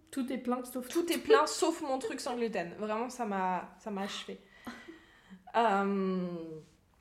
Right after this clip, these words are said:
Speaker 2: mais ouais, du coup, euh, du coup, voilà.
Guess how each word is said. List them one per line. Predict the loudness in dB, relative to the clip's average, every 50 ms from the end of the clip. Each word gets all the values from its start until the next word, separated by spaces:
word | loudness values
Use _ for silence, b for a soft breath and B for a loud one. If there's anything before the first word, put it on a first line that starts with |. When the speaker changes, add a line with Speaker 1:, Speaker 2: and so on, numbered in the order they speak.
| _ _ _ _ -12 -6 0
Speaker 2:
mais | 4 4 4 6
ouais, | 6 4 4
du | 4 2 -2 -4
coup, | -4 -8 -10 -4 0 0 2
euh, | 4 2 2 2 0 -2 -2 -4 -4 -6 -6 -6 -6 -8 -8 -10 -10 -10 -10
du | -8 -8 -8 -8
coup, | -8 -12 -12 -8
voilà. | -6 -4 -4 -2 -2 -2 -4 -6 -8